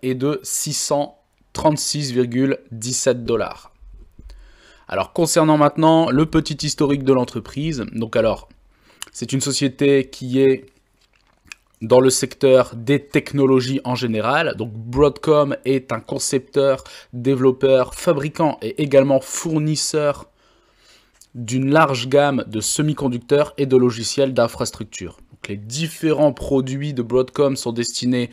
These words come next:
au marché des centres de données, des réseaux, des logiciels, du haut débit, du sans fil, du stockage et de l'industrie en général des technologies. En deux mille vingt-deux, environ soixante-dix-huit pour cent des revenus de Broadcom,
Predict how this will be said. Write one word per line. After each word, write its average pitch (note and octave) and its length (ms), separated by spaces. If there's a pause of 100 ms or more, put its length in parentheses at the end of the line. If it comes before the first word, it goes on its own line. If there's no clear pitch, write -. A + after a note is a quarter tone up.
(300)
au D#3 140
marché D3 420
des B2 120
centres - 440
de A#2+ 140
données, B2+ 560
des B2 180
réseaux, B2+ 540
des C3 160
logiciels, B2+ 760 (540)
du B2+ 220
haut D3+ 100
débit, C#3 500
du C3 160
sans C3 220
fil, B2+ 480
du B2 100
stockage B2 720 (320)
et G#2+ 80
de A2 80
l'industrie C#3+ 720 (120)
en B2+ 120
général A#2+ 640 (260)
des A#2+ 180
technologies. A2 680 (920)
En B2+ 80
deux D3 140
mille F3+ 160
vingt-deux, F3 580 (640)
environ C#3 560 (140)
soixante-dix-huit E3+ 640
pour D#3 240
cent D#3+ 240
des B2+ 140
revenus D3 400
de B2+ 80
Broadcom, C3 580